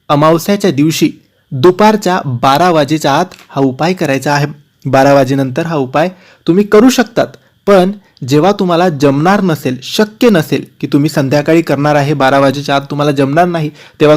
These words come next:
तुम्ही दिवसभर कधीही करू शकतात. पण जर तुम्हाला दिवसा वेळ आहे, बारा वाजेच्या आत वेळ आहे, तर तेव्हाच तुम्ही हा उपाय करून घ्यावा, नाहीतर दिवसभरातून केला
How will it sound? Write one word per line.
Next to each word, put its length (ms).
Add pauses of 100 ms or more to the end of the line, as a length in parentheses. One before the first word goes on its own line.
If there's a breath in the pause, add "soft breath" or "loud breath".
तुम्ही 140
दिवसभर 440
कधीही 340
करू 200
शकतात. 340 (320 loud breath)
पण 140
जर 120
तुम्हाला 460 (340 soft breath)
दिवसा 420
वेळ 240
आहे, 200
बारा 240
वाजेच्या 400
आत 200
वेळ 220
आहे, 180
तर 120 (100)
तेव्हाच 300
तुम्ही 160
हा 80
उपाय 300
करून 340
घ्यावा, 240 (200)
नाहीतर 280
दिवसभरातून 640
केला 300